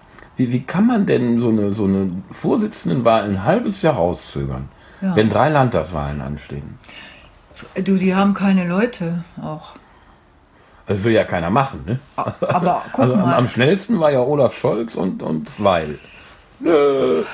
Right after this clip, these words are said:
Speaker 1: nö, ich bin ja schon ein Minister, das passt nicht, das geht nicht.“ Alle Kanzler sind Vorsitzende gewesen. Also was das für eine scheiß Ausrede auch ist.
Speaker 2: Aber jetzt guck doch mal da. Erstmal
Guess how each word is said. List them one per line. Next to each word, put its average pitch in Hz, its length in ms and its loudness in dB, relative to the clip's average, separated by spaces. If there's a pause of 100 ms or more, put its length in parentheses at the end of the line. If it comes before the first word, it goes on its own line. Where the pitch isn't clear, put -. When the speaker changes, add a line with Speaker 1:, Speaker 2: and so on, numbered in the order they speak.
(160)
Speaker 1:
nö, 120 400 0
ich - 160 -6
bin 127 180 0
ja 156 140 0
schon 202 360 -2
ein 151 260 -4
Minister, - 680 0
das 147 240 2
passt - 460 -2
nicht, 214 240 -4
das - 200 -2
geht - 340 0
nicht.“ 170 340 -2 (480)
Alle 127 220 4
Kanzler 156 440 0
sind 92 260 -2
Vorsitzende 85 680 -4
gewesen. - 480 -12
Also - 160 -8
was - 100 -10
das 139 180 -8
für 165 100 -4
eine 170 100 0
scheiß - 480 -2
Ausrede - 580 0
auch - 280 -4
ist. - 360 -8 (160)
Speaker 2:
Aber 202 200 4
jetzt 208 180 -2
guck 247 180 -8
doch 240 140 2
mal 196 260 2
da. 190 320 0 (1080)
Erstmal 190 680 0